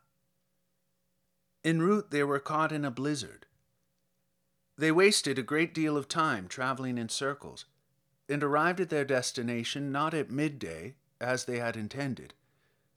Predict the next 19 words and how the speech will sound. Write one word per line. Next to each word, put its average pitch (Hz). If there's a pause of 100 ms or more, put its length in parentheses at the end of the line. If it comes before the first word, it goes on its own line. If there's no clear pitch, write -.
(260)
but 139
in 147
the 151
evening 80
when 104
it -
was 117
already 135
dark. 127 (1800)
They 165
put 170
up 190
for 151
the 131
night 127
at 135
the 131
village 139
headquarters. 92